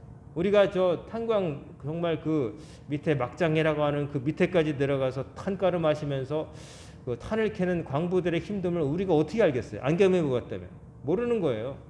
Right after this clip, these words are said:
인간의 경험이라는 게 그런 거예요. 난 다 아는 것처럼 얘기하지만. 그래서 그런 재밌는 우화가 있죠.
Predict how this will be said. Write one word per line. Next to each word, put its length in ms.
인간의 400
경험이라는 560
게 120
그런 300
거예요. 220
난 220
다 160
아는 200
것처럼 440
얘기하지만. 600
그래서 260
그런 440
재밌는 560
우화가 280
있죠. 460